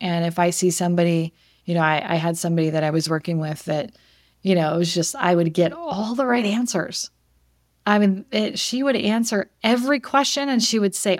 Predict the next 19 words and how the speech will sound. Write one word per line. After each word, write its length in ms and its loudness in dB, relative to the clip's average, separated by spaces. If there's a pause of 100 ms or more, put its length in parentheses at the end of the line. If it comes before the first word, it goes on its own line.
all 280 4
the 120 4
right 260 4
things, 480 -2 (560)
but 240 4
nothing 640 4
was 180 0
matching 400 2
up 200 0
to 120 -4
her 160 0
action. 560 -6 (160)
And 120 2
it 100 2
was 240 -2
like, 180 2
it 80 -2
was 180 0
literally 800 2